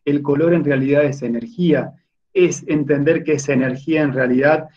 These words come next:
es como una especie de vibración que nos atraviesa, y esa vibración a través, que entra a través de los ojos, a través de lo sensorial, empieza a impactar en nuestras emociones y termina,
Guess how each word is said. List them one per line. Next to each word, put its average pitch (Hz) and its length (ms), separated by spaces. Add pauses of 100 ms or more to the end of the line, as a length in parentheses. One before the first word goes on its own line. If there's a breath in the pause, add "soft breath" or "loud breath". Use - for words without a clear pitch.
(120)
es 147 220
como 143 240
una 151 80
especie 170 360
de 139 120
vibración 127 760
que 131 120
nos 127 200
atraviesa, 147 760 (360 soft breath)
y 147 200
esa 165 220
vibración 170 1040
a - 100
través, 131 300
que 147 100
entra 139 180
a 127 40
través 127 240
de 123 80
los 117 240
ojos, 196 280
a 127 80
través 139 280
de 135 60
lo 127 100
sensorial, 135 680 (140 loud breath)
empieza 147 460
a 143 40
impactar 147 720
en 135 100
nuestras 135 380
emociones 180 640
y 170 140
termina, 156 720